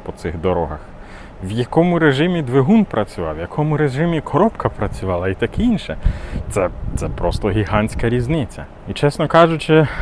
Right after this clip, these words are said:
ви вже також могли в одному з відео бачити, там, е, стоїть, е, Меріва. Вона шістнадцятого року, двадцять чотири тисячі пробігу. Я особисто для себе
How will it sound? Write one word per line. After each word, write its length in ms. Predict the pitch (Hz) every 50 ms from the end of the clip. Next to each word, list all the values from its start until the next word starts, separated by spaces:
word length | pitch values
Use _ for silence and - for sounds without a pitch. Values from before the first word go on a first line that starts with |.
| - - - - - - 110
ви 120 | 117 127
вже 300 | 120 113 120 120 117 107 92 -
також 360 | - 120 - - 113 - -
могли 240 | 117 104 101 113 113
в 60 | 107
одному 320 | 107 98 107 107 104 104 98
з 60 | 98
відео 260 | 107 110 107 104 101
бачити, 400 | 95 104 101 95 - - - 95
там, 340 | - - 101 95 95 95 95
е, 260 | 95 98 98 95 95
стоїть, 560 | - - - - 104 101 101 98 95 - - -
е, 240 | 101 98 98 92 87 - - - - - - - - -
Меріва. 440 | 107 107 110 131 185 170 117 120 165 - - - - - - - - - - -
Вона 200 | 98 101 107 101
шістнадцятого 560 | - - - - 107 101 - - - 110 104
року, 240 | 131 147 - - 92
двадцять 260 | 87 101 120 - -
чотири 320 | - - - 107 95 92
тисячі 360 | 87 - 90 - - - -
пробігу. 440 | 92 - - 104 87 87 92 85 80 76 - - - -
Я 280 | 95 85 87 95 123 151
особисто 680 | 160 - 165 - - - 147 127 143 135 - - - 117
для 180 | 104 107 107
себе 440 | - - - 151 175 147 107 92 95